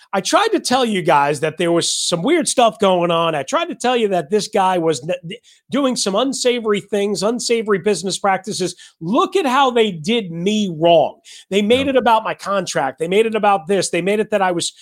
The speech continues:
Speaker 1: stupid. They made it that I couldn't pick up the scheme,' when in reality, that none of that was true. I'm not stupid. I'm not, you know, I, I'm, I'm more than capable." He was a number two overall pick, by the way. He's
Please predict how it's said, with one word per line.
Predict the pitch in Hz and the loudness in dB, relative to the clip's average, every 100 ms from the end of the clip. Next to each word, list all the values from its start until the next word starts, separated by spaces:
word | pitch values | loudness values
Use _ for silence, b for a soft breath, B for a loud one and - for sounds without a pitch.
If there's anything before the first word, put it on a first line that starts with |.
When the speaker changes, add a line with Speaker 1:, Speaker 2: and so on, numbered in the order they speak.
| b | b
Speaker 1:
stupid. | - - - 262 247 156 127 | -6 -6 -2 -2 -2 -4 -6
They | - 185 | -2 2
made | 214 233 | 4 2
it | 233 | 2
that | 214 202 | 0 0
I | 185 | 0
couldn't | - 262 202 | -2 -6 -4
pick | 220 220 | -4 0
up | 220 | -2
the | - | -2
scheme,' | 175 - 226 190 - B B | -6 -2 0 0 -2 B B
when | 226 262 | 2 4
in | 240 | 4
reality, | 240 247 254 262 208 180 180 180 B B | 0 0 0 0 0 2 0 -2 B B
that | 156 226 220 | -2 0 2
none | 247 262 | 2 2
of | |
that | 247 220 185 | 2 0 -2
was | - | -6
true. | - 202 202 | 0 2 4
I'm | 170 180 | 0 0
not | 220 226 | 0 0
stupid. | - - 226 226 220 208 175 | -2 -2 0 2 0 0 -2
I'm | 180 | 0
not, | 196 202 202 | 0 0 -2
you | - 185 | -2 2
know, | 185 | 2
I, | 190 180 185 | 2 -2 -2
I'm, | 175 208 | -2 -2
I'm | 165 | -4
more | 165 220 262 | 2 4 4
than | 247 | 2
capable." | - 233 233 208 214 - B | -2 -6 -4 0 0 0 B
He | - | -6
was | 180 208 190 | 0 2 2
a | |
number | 190 202 202 | 0 2 0
two | - 214 | 0 0
overall | 196 190 180 180 | 2 2 4 4
pick, | 175 196 - | 2 -2 0
by | 190 190 | 0 0
the | 175 | 0
way. | 190 180 | 0 0
He's | 170 | -2